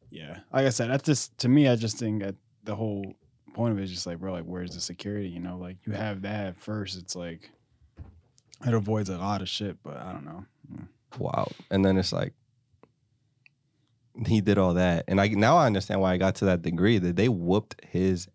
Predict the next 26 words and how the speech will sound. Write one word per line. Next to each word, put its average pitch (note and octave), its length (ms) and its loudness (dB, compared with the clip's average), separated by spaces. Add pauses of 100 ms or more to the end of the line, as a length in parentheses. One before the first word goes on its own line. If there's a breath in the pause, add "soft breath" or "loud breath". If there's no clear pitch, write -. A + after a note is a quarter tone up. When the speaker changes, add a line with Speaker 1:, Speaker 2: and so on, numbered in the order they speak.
(140)
Speaker 2:
ass, F2 360 2
bro. - 200 -8 (160)
Did F2+ 140 0
you G2+ 60 -2
see C3 120 2
the, A2+ 420 2
like, F#2 180 -2
the F#2 100 0
video G2 180 4
of G2 80 4
him G2+ 140 2
on F#2+ 80 2
the F2+ 40 0
stretcher? A2 480 0 (120)
Speaker 1:
No. F#2 320 -6 (160)
Speaker 2:
No? A#2 320 6
It C3 80 8
was B2+ 100 6
in D3 120 6
that B2+ 180 4
thread B2 200 4
that A#2+ 100 0
I G2+ 80 2
sent G2 300 -6
you. E2 160 -8 (120)
Speaker 1:
Oh. A2+ 320 0